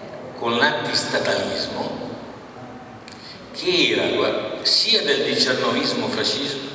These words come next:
fascista che anche del P D S, in convergenza col leghismo. L'antistatalismo è stata l'origine della legittimazione del fascismo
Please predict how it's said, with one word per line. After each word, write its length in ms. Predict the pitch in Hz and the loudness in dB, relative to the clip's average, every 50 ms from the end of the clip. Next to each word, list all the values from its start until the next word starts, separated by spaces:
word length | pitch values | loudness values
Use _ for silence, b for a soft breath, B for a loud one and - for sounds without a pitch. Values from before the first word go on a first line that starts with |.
| - - - - - | -10 -12 -12 -12 -10
fascista 560 | - - - - - 151 156 151 - 151 139 | -8 -4 -2 -2 -2 -2 -2 -4 -4 -4 -4
che 320 | 123 143 143 143 127 143 139 | -6 -6 -6 -6 -4 -2 -2
anche 420 | 139 135 131 131 - - 160 156 | -2 -2 -4 -4 -6 -6 -6 -4
del 140 | 139 131 131 | -4 -4 -6
P 140 | 135 131 120 117 113 | -6 -8 -8 -8 -8
D 240 | - - - - - | -8 -6 -6 -4 -4
S, 380 | - - - - - 147 156 147 - - 151 151 - - - - - - - | -2 -2 0 0 -2 -2 -4 -6 -6 -8 -8 -10 -10 -12 -12 -14 -12 -12 -10
in 240 | 202 202 202 - | -8 -6 -6 -6
convergenza 760 | 170 175 160 156 156 156 139 - 156 156 160 156 156 151 160 | -6 -8 -8 -6 -6 -6 -4 -4 -4 -4 -4 -4 -4 -4 -6
col 220 | - 151 147 143 139 | -6 -6 -4 -2 -2
leghismo. 680 | 143 139 139 139 143 143 - - - - - - - - - - - - - - - - - - - - - - - - - - - - - - - - - - - - - - | -2 -2 -2 -4 -4 -6 -6 -6 -6 -8 -8 -10 -10 -10 -12 -12 -14 -14 -14 -16 -16 -16 -16 -16 -14 -14 -14 -14 -14 -14 -14 -14 -12 -12 -14 -14 -14 -14 -14 -12 -12 -12 -12 -8
L'antistatalismo 1400 | - 143 196 220 214 226 196 196 - - - - - - - - - - - 120 - 117 117 - - - - - | 0 2 2 2 2 0 -2 -2 -2 0 0 0 0 0 0 2 4 4 4 4 4 2 0 0 0 -2 -2 -2
è 60 | - | -2
stata 520 | - - - 131 110 - 98 - 101 - | -4 -4 -4 -4 -4 -4 -4 -4 -4 -2
l'origine 760 | - 131 139 143 139 143 - - - - - - - - - - - - - - - - - - - - - - - - - - - - - - | 2 6 8 8 8 6 6 2 0 0 0 0 0 0 -2 -4 -6 -6 -8 -8 -10 -10 -12 -12 -14 -14 -14 -14 -14 -14 -14 -14 -14 -14 -10 -2
della 260 | 123 127 135 131 - | 2 4 4 6 6
legittimazione 1400 | 135 127 127 123 127 127 127 127 139 151 143 143 143 143 - - - 156 160 151 143 - - - - - - | 4 2 2 2 2 2 0 0 -2 -2 -2 -2 -2 -2 -2 -2 -2 0 0 2 2 2 2 0 0 0 0
del 340 | 135 151 156 156 156 156 151 | 2 2 2 2 2 0 0
fascismo 800 | 151 - - 139 135 135 135 135 135 131 139 139 135 135 - | 0 -2 -2 -4 -4 -4 -4 -4 -4 -6 -6 -6 -6 -6 -6